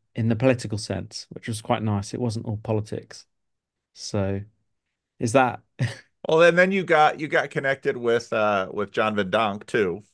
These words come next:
Speaker 2: And
Speaker 1: Yes.
Speaker 2: and elsnet, which is the Estuary Leaders Support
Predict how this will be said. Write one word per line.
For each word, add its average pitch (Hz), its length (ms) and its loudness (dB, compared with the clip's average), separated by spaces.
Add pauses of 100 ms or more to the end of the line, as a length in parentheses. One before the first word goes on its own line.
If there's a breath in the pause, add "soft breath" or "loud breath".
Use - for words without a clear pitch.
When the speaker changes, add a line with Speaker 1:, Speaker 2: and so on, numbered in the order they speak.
(280)
Speaker 2:
And 95 360 -4
Speaker 1:
Yes. - 520 0 (380)
Speaker 2:
and 98 400 -6
elsnet, 123 600 0
which 110 220 -8
is 104 140 -2
the 110 220 -6
Estuary 131 1000 2
Leaders 127 800 2
Support 123 840 2